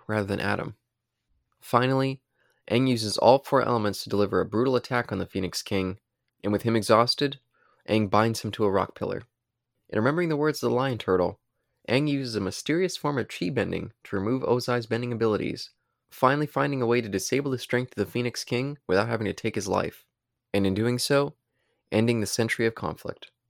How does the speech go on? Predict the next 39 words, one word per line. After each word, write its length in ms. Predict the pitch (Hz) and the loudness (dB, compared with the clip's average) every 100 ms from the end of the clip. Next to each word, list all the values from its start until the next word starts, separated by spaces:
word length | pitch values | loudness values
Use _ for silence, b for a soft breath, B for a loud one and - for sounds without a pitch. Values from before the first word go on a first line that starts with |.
| _ _ _ _ _ - | _ _ _ _ _ -6
And 100 | 95 | -2
in 60 | 92 | 2
the 80 | |
aftermath, 640 | 98 104 - 107 104 104 - _ _ _ _ 107 | 4 2 0 0 0 0 -8 _ _ _ _ 0
Zuko 320 | 117 151 180 | 2 2 2
is 80 | 160 | -2
crowned 260 | - 156 | -2 -2
the 60 | 127 | -2
new 80 | 139 | -4
Fire 300 | - 139 123 | -2 2 4
Lord, 320 | 92 82 - _ _ 101 | 4 0 -2 _ _ -6
and 80 | |
with 120 | 95 85 | -4 -2
Aang 200 | 104 107 | -2 -2
at 60 | |
his 120 | 107 | -2
side, 380 | - 123 131 147 _ _ _ _ | -2 -2 -2 -4 _ _ _ _
strives 460 | - - 143 147 - | -10 2 4 4 0
to 100 | 117 | -6
move 160 | 127 151 | -4 -4
forward, 540 | - 127 127 127 131 _ _ | 0 2 2 0 -10 _ _
rebuilding 420 | 117 127 127 123 110 | -2 2 2 2 0
the 60 | |
paths 360 | - 117 120 - | -2 -2 -2 -4
of 80 | 104 | -8
freedom 440 | - 120 87 95 _ _ _ - | -2 0 0 -4 _ _ _ -8
and 160 | 98 | -6
peace 280 | - 120 - | -4 -4 -2
throughout 260 | - 90 - | -2 -2 0
the 60 | |
world. 360 | 95 85 67 - _ _ _ _ _ _ | 0 2 0 -4 _ _ _ _ _ _
He 180 | - 120 | 0 2
and 80 | 110 | 4
Mai 100 | 117 | 2
strike 320 | - 113 120 | 2 2 2
up 120 | 113 | 2
their 120 | 104 | 2
romance 380 | 107 107 107 104 | 2 2 -2 -2
again 420 | 98 107 120 139 | -2 -2 -2 -6